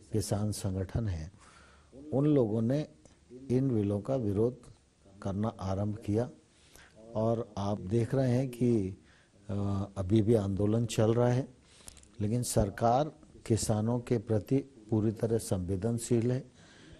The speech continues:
किसान संगठनों का भी सम्मान करती है और इसलिए भारत सरकार ने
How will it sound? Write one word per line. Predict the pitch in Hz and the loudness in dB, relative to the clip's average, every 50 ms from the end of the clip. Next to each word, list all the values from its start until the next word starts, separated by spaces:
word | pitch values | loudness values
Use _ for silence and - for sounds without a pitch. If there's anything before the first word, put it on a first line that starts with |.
| - - - - | -20 -20 -6 -2
किसान | - 113 98 - 113 107 113 117 117 | 0 0 0 2 0 0 2 0 0
संगठनों | 107 - - 101 92 95 101 98 - 113 110 113 117 113 | -2 -2 -2 -2 0 0 -2 0 0 0 0 0 0 -2
का | - 123 117 | 0 0 0
भी | 117 127 135 | 0 0 -2
सम्मान | - - 123 107 104 104 104 110 117 117 | -2 0 0 0 0 0 0 0 0 -2
करती | 107 - 117 101 - - 117 117 | -2 -2 -2 -2 -2 0 0 0
है | 127 143 156 - _ _ - - - - - - - - - | 0 -2 -4 -10 _ _ -20 -20 -20 -20 -20 -20 -20 -10 -2
और | - 123 139 143 | 0 2 4 4
इसलिए | 151 139 - - - 151 156 160 160 156 | 2 0 -2 -2 0 2 2 4 2 2
भारत | 135 98 90 101 107 113 127 123 | 0 0 0 0 2 2 2 0
सरकार | - - - 117 101 - - 120 127 135 135 | 0 0 0 0 0 2 2 4 4 4 4
ने | 139 143 147 | 2 0 0